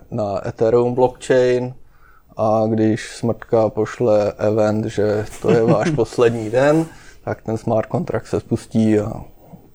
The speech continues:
Speaker 1: provede, co bylo, co bylo záměrem. Takže ty, ty smart contracty, vlastně ten kód, kód je uložený, kód, kód je uložený přímo, přímo v tom blockchainu a vlastně,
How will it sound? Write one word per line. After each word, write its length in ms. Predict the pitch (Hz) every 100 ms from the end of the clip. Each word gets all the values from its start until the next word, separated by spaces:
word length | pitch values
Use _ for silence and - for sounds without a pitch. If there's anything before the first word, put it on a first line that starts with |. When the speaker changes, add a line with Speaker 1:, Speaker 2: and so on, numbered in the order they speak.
| _
Speaker 1:
provede, 540 | - 107 110 104 104 107
co 180 | -
bylo, 460 | 110 107 107 113 -
co 180 | - 110
bylo 280 | 113 120 117
záměrem. 680 | 107 113 113 113 107 - - _
Takže 340 | 117 107 127 127 - - -
ty, 120 | 139
ty 160 | 135 143
smart 300 | 123 113 -
contracty, 600 | 127 127 123 - 131 127 - -
vlastně 280 | 113 - 120
ten 200 | - 120
kód, 520 | - 110 110 110 - -
kód 320 | 117 113 -
je 120 | 113
uložený, 920 | 104 117 117 117 113 110 107 107 107 - _ - _ _ - -
kód, 240 | 123 117 - 76
kód 240 | - 117 113
je 60 |
uložený 460 | 98 113 113 113 113
přímo, 440 | - 113 113 113 - - - -
přímo 300 | 120 117 110
v 80 |
tom 160 | - 113
blockchainu 680 | 95 110 - 117 113 117 - - - -
a 120 | 110
vlastně, 800 | 113 117 - - - 117 113